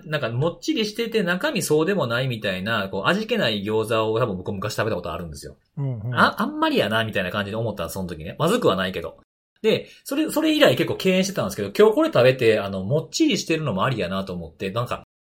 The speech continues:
Speaker 1: あの、薄い餃子が食べたいなと思う時には、その皮がね、あの、丸岡で、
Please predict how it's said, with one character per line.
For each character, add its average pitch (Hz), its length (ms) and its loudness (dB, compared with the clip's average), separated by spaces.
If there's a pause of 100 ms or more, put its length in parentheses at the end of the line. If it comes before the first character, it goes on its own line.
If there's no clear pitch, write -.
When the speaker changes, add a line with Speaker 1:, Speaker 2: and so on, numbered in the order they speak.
(220)
Speaker 1:
あ 202 100 -4
の、 190 140 -4
薄 180 400 0
い 269 200 4
餃 202 240 2
子 208 100 -2
が 202 60 -2
食 190 160 -2
べ 190 100 0
た 196 160 -2
い 185 40 -4
な 196 140 0
と 190 120 -4
思 202 120 -2
う 196 60 -6
時 196 240 -4
に 190 140 -4
は、 220 200 -2
そ 104 120 -10
の 98 40 -8
皮 - 40 -8
が 120 260 2
ね、 185 300 -4
あ 120 100 -4
の、 104 100 -2
丸 127 280 4
岡 110 240 0
で、 156 280 2